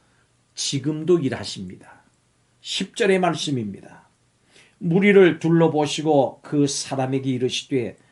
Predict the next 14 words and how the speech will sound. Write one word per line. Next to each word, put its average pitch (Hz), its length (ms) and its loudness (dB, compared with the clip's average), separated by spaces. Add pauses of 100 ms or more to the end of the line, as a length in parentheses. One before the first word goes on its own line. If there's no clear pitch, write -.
(140)
"내 156 340 0
손을 196 600 -6 (200)
내밀라." 160 760 0
하시니 127 520 -8 (1400)
그가 214 340 -2
그리하매 175 560 0
그 165 140 -4
손이 165 460 -4 (400)
회복된지라. 104 1200 -8 (480)
앞부분에서 233 800 -4
바리새인들이 202 1200 -6 (580)
예수님과 185 760 0
그 180 160 0
제자들을 165 960 -2